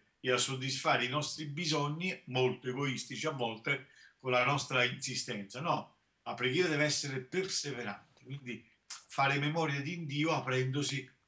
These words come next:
al futuro. Nella preghiera è una seconda cosa.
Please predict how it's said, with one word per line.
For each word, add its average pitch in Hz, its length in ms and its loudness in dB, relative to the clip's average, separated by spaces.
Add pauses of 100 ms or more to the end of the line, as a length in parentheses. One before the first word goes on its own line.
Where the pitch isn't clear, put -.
(120)
al 117 200 -2
futuro. 98 680 -8 (340)
Nella 190 320 6
preghiera 196 340 2
è 170 40 6
una 147 120 4
seconda 175 400 -2
cosa. 113 420 -6